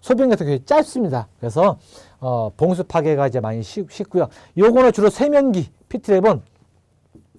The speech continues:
세면기에 주로 이제 많이 이렇게 쓰이는 방식이에요. 이렇게.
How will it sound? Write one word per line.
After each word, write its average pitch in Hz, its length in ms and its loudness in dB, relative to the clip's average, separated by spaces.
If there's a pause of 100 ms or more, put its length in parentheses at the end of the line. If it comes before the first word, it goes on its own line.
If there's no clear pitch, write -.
(640)
세면기에 190 1500 0 (960)
주로 147 300 0
이제 123 180 -2 (240)
많이 156 560 0
이렇게 160 260 -2
쓰이는 143 440 -4
방식이에요. 101 520 -8 (100)
이렇게. 120 520 -2